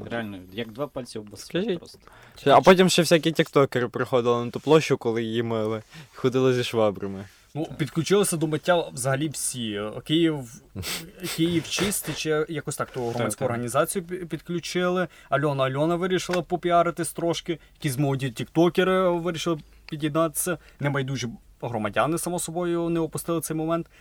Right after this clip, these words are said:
Speaker 3: Але все через якогось рекламного ролика, слухайте, надто багато,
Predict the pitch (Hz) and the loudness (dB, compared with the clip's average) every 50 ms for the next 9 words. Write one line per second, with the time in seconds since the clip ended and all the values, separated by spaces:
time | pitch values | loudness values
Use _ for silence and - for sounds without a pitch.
0 | - - - - - 123 123 127 127 127 127 127 127 123 123 - - _ _ _ | -20 -20 -12 -2 -2 0 0 2 0 0 0 0 -2 -4 -6 -10 -14 _ _ _
1 | _ _ _ _ - _ - 143 135 - - 156 170 - - 170 160 147 143 156 | _ _ _ _ -20 _ -20 -14 -8 -4 -2 -2 -2 -2 -2 -4 -2 -2 -4 -4
2 | - 175 175 156 - - 135 143 - 156 165 170 165 147 139 151 156 139 123 131 | 0 0 0 0 0 -4 -6 -6 -4 -4 -4 -2 -2 -2 -2 -4 -4 -4 -2 0
3 | 143 170 190 202 175 - - - 135 123 123 117 110 - - - - 131 - - | 0 0 0 -2 -6 -6 -4 -2 0 2 2 2 0 -2 -6 -12 -18 -16 -14 -12
4 | - 151 170 147 - - 90 69 64 - 95 98 117 135 165 - - - 170 151 | -10 -8 -8 -8 -8 -10 -14 -14 -14 -16 -14 -12 -10 -10 -10 -10 -10 -10 -10 -10
5 | 127 127 131 123 147 151 - _ - 151 147 147 143 143 139 | -6 -8 -4 -2 -4 -4 -4 _ -10 -8 -6 -4 -4 -6 -8